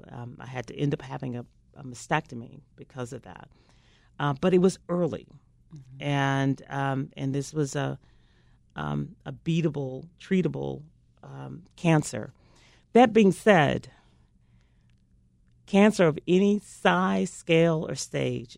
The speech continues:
Speaker 1: is rough. Um, and it's a process. Not just on your body, it's rough on your body.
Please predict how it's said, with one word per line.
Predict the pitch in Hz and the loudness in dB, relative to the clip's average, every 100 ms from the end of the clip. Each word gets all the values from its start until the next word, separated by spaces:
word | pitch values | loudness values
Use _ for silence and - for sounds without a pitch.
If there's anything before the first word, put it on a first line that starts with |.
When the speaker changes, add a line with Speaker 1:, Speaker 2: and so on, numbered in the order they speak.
| - | -10
Speaker 1:
is | 127 120 | -8 -6
rough. | 123 - _ _ _ _ _ _ _ _ _ _ _ _ _ 131 | -8 -8 _ _ _ _ _ _ _ _ _ _ _ _ _ -10
Um, | 127 120 131 | -8 -8 -10
and | - 123 123 120 123 - _ | -8 -6 -4 -4 -4 -8 _
it's | 131 - | -14 -12
a | 147 | -14
process. | - 131 131 - 117 - - - _ _ _ - | -6 -6 -6 -16 -18 -20 -20 -20 _ _ _ -8
Not | 220 - | -6 -6
just | - 208 - | 0 -2 0
on | 147 | -6
your | 123 | -6
body, | 117 123 123 120 - | -6 -6 -6 -6 -14
it's | - 123 | -12 -10
rough | 117 127 131 - | -6 -6 -6 -10
on | 117 | -18
your | 120 | -18
body. | - - - - | -20 -20 -20 -20